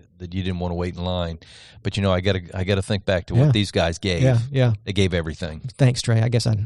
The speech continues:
Speaker 2: can wait in line now.
Speaker 1: <laughs> No, but, uh, I think the
Speaker 2: But you're
Speaker 1: same
Speaker 2: right.
Speaker 1: thing.
Speaker 2: That's, you're exactly right.
Speaker 1: I think the
Speaker 2: What
Speaker 1: same
Speaker 2: is it?
Speaker 1: thing.
Speaker 2: I mean, it's, it's to wait in line for a few hours to vote.
Speaker 1: Yeah.
Speaker 2: Big deal when you consider the, the sacrifice that many have made to guarantee that right that I have to vote. You're absolutely right.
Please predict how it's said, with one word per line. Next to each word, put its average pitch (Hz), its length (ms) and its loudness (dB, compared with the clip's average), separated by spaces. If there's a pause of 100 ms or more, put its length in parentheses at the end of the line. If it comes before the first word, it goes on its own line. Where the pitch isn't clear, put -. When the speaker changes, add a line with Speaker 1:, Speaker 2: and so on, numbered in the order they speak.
Speaker 2:
can 117 120 4
wait 117 140 4
in 120 60 0
line - 260 0
now. 123 200 0
Speaker 1:
<laughs> - 40 4 (1040)
No, 226 160 6
but, 123 200 4 (320)
uh, - 40 8 (200)
I - 160 0
think 254 220 -2
the 202 80 8
Speaker 2:
But 190 100 8
you're 214 80 12
Speaker 1:
same 202 60 10
Speaker 2:
right. 214 120 6
Speaker 1:
thing. 285 200 10
Speaker 2:
That's, 113 120 4
you're 156 80 2
exactly 123 380 -2
right. 120 140 -6
Speaker 1:
I 143 160 6
think 131 240 4
the 131 60 0
Speaker 2:
What 156 180 8
Speaker 1:
same 165 100 10
Speaker 2:
is 139 140 8
it? 139 60 8
Speaker 1:
thing. 139 260 6
Speaker 2:
I - 40 6
mean, 131 160 6
it's, 135 160 -4
it's 139 120 -2
to 135 100 4
wait 143 200 4
in 139 60 0
line 127 200 4
for 120 40 2
a 117 40 0
few 120 180 4
hours 117 240 4
to 113 80 -2
vote. 117 320 2
Speaker 1:
Yeah. 117 320 0
Speaker 2:
Big 117 40 -2
deal 117 200 4
when 117 140 0
you 113 60 0
consider 113 400 2
the, 113 180 2 (320)
the 117 80 2
sacrifice 127 760 0
that 127 100 -6
many 117 180 2
have 110 140 0
made 113 360 0
to 117 140 0
guarantee 117 480 2
that 117 200 -2
right 117 380 -2
that 120 120 -2
I 123 60 -2
have 123 240 -2
to 123 60 -8
vote. 123 260 -4
You're 113 140 -2
absolutely - 500 -6
right. - 320 -10